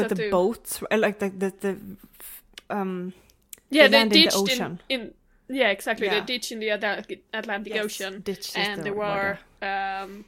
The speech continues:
Speaker 2: quite a lot of survivors, but they had to struggle quite a f-,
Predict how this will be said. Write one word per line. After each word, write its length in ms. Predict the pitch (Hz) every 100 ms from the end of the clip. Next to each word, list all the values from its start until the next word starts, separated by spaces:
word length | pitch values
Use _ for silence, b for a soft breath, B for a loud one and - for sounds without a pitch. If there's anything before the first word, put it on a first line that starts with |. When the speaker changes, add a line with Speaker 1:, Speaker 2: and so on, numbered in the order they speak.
| _
Speaker 2:
quite 240 | - 226 220
a 20 |
lot 140 | 214
of 100 | 190
survivors, 640 | - 202 196 190 190 196
but 400 | - 190 - - -
they 80 |
had 180 | 190 208 196
to 60 |
struggle 360 | - 214 202 190 208 _ -
quite 300 | - 302 294
a 20 |
f-, 200 | - -